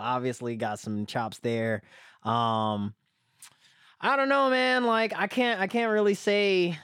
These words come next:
you know, like, I would be here if it were not for the musical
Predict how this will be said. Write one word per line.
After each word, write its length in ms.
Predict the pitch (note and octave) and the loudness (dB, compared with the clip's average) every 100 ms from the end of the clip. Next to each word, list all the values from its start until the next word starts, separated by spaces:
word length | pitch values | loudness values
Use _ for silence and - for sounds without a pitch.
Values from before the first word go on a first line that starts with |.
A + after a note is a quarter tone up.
| - | -4
you 160 | D#3+ | 0
know, 340 | D3+ D3 C#3 C3 | 0 2 2 2
like, 240 | B2+ B2 | 0 -2
I 140 | B2 C3+ | -2 0
would 240 | C3+ A#2+ | 0 0
be 220 | C#3 C#3+ | 0 2
here 260 | C#3+ B2+ A#2+ | 2 2 0
if 200 | A2+ - | -2 -2
it 100 | A#2 | 0
were 180 | A#2 A#2 | 0 0
not 240 | A#2 A2+ | -2 -4
for 160 | A#2+ G#2+ | -4 -2
the 460 | A2 G#2+ G#2+ G#2+ G#2+ | -2 -2 -2 -2 0
musical 720 | A#2 B2+ A#2+ - A#2 A2+ | 0 -2 -4 -4 -2 0